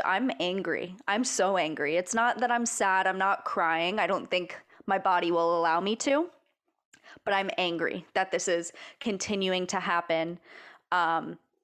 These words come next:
I'm angry now that my s-, best friends have children, that I'm looking at them in fear. Um, they are in fear. The students are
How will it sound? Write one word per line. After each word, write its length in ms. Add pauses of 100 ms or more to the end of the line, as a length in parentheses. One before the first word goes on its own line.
(520)
I'm 220
angry 540
now 460
that 400
my 220
s-, 140 (520)
best 260
friends 460
have 200
children, 540 (440)
that 280 (100)
I'm 300
looking 300
at 220
them 420 (140)
in 120
fear. 580 (540)
Um, 420 (800)
they 180
are 180
in 200
fear. 500 (1400)
The 120
students 640
are 500